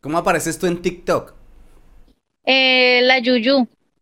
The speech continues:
Speaker 1: ¿La Yuyu? ¿Y
Speaker 2: La
Speaker 1: el ul-,
Speaker 2: Yuyu Yuyu.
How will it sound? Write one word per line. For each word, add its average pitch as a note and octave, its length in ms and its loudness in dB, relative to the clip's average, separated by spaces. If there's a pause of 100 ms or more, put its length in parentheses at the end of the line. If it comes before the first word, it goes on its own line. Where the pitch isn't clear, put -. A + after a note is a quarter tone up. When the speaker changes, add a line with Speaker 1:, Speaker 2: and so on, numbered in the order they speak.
(140)
Speaker 1:
¿La C3 140 -6
Yuyu? C3 480 -4 (600)
¿Y - 40 -2
Speaker 2:
La C4 80 4
Speaker 1:
el A#3 80 2
ul-, C4 120 4
Speaker 2:
Yuyu C4+ 140 0
Yuyu. C4 380 -2